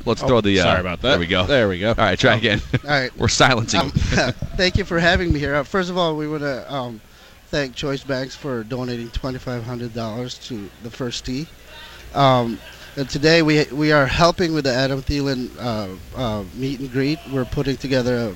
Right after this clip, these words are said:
Speaker 3: a, a putting course slash, uh, uh, uh, clinic, um, along with the meet and greet.
Speaker 1: Awesome. So, what, for people who don't know much about, about First Tee Twin Cities,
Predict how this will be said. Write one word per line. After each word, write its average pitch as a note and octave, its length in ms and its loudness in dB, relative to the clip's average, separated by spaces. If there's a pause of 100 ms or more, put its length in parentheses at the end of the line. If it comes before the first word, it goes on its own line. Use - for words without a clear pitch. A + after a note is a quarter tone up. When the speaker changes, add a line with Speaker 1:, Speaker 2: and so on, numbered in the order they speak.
(100)
Speaker 3:
a, A#2+ 40 -8
a A#2+ 60 -4
putting C#3 400 -2
course C3 320 0
slash, A#2+ 380 -2 (500)
uh, A2 560 0 (280)
uh, - 20 -4
uh, G2+ 200 -2 (320)
clinic, D#3+ 380 4 (760)
um, B2 440 4 (200)
along C3+ 360 4
with B2 140 0
the A2 340 0
meet A#2+ 240 -2
and A#2+ 100 -6
greet. A2 240 -4 (480)
Speaker 1:
Awesome. G#2 360 4 (360)
So, D3+ 180 6
what, D3 220 4
for D#3+ 140 2
people F#3+ 240 4
who F3+ 80 6
don't D#3+ 240 4
know D3 120 6
much B2 240 6
about, G#2 400 6 (220)
about G#2+ 320 6
First - 340 2
Tee C#3 200 4
Twin A2+ 240 0
Cities, E2+ 500 0